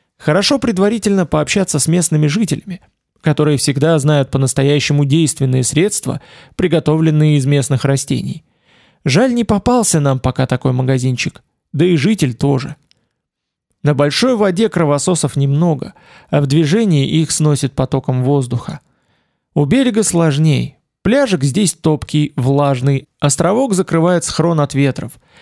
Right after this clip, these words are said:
Короче, надел куртку с длинными рукавами, потерплю, не зажарюсь.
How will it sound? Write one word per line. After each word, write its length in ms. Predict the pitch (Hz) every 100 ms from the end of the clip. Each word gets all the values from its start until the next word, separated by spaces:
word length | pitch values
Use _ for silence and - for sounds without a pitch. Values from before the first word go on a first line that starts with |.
| _ -
Короче, 380 | 151 226 -
надел 400 | 180 151 175 269
куртку 380 | 202 254 220 -
с 80 | 160
длинными 360 | 151 190 175 165
рукавами, 640 | 160 165 160 156 147 139 _ -
потерплю, 680 | 156 151 139 170 226 214 -
не 260 | 151 156 180
зажарюсь. 640 | 180 139 139 131 131